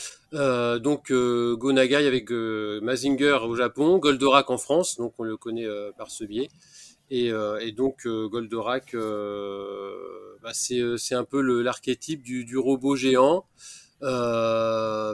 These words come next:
piloté donc, euh, donc là ici par un extraterrestre, euh, mais sinon par, euh, souvent des, des jeunes garçons qui vont, euh, se battre donc con-, contre des ennemis, euh,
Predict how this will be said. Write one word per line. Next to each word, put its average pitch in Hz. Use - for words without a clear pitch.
piloté 147
donc, 139
euh, 104
donc 120
là 123
ici 123
par 117
un 117
extraterrestre, 117
euh, 101
mais 117
sinon 117
par, 104
euh, 98
souvent 123
des, 117
des 113
jeunes 120
garçons 123
qui -
vont, 120
euh, 107
se -
battre 110
donc 107
con-, 98
contre 101
des 98
ennemis, 101
euh, 92